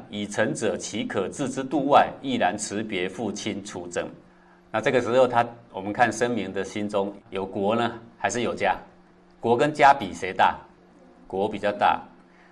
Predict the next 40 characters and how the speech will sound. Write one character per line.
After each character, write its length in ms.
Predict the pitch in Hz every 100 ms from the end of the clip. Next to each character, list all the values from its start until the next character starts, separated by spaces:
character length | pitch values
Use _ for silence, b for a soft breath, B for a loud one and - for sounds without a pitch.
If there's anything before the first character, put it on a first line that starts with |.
| b 160
那 120 | 156
国 380 | 156 120 131 180
比 100 | 135
较 140 | 160
大， 240 | 165 151 165
为 160 | 175
什 200 | 139 110
么 100 | 104
前 240 | - - 170
面 380 | 151 143 117 120
叫 160 | 143
他 180 | 127 131
去 120 | 131
当 240 | 123 127 127
宰 180 | 95
相 160 | 92 120
的 80 | 104
时 100 | 110
候 60 |
他 140 | 107 104
推 200 | 104 98
脱？ 320 | 95 87 76 - b b b b -
因 80 | 160
为 60 |
他 100 | 170
还 340 | 170 - 117 151
没 240 | 131 120
赴 320 | 127 - 165
任 240 | 143 156 113
的 120 | 110
时 200 | 107 110
候 140 | 131
不 120 | 113 107
算 240 | 131 104
臣， 200 | - 85 73 - - _ _ _ _ _ _ _ -
没 200 | 107 123
这 100 | 135
个 80 | 123
职 340 | - 104 123
守， 300 | - 95